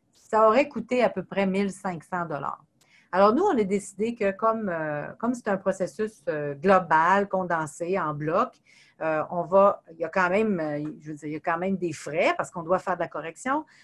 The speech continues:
Alors, on va demander six cents dollars de contribution, euh, à, à la personne qui fait sa demande de reconnaissance des acquis en bloc.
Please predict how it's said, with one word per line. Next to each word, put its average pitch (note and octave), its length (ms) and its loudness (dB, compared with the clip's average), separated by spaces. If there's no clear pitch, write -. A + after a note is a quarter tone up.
Alors, F#3+ 200 2
on F#3+ 40 4
va B3 140 6
demander A#3+ 420 0
six D4+ 180 -4
cents D#4+ 220 2
dollars A3 260 6
de G#3 80 0
contribution, F#3+ 1000 -4
euh, D#3+ 260 -8
à, D#3+ 260 -8
à F3 60 -4
la F3 80 2
personne F#3+ 300 0
qui A#3 80 -2
fait F#3+ 120 -2
sa F3+ 120 -2
demande F3 300 -2
de G3 60 0
reconnaissance E3 480 -6
des F#3 180 -6
acquis E3+ 280 -6
en D3+ 120 -4
bloc. G#3+ 260 -6